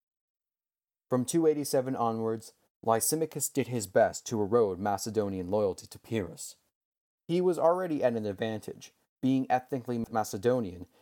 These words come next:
and playing up the foreign occupation angle of Pyrrhus's reign.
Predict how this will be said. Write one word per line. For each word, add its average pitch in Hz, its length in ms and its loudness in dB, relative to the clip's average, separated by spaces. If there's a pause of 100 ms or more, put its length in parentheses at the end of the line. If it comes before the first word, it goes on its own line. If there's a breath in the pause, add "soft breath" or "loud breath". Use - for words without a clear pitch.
and 123 120 -4
playing 143 360 0
up 131 240 -2
the 127 200 0
foreign 139 420 2
occupation 120 720 -4
angle 107 340 -4
of 104 140 -6
Pyrrhus's 92 420 -6
reign. 113 380 0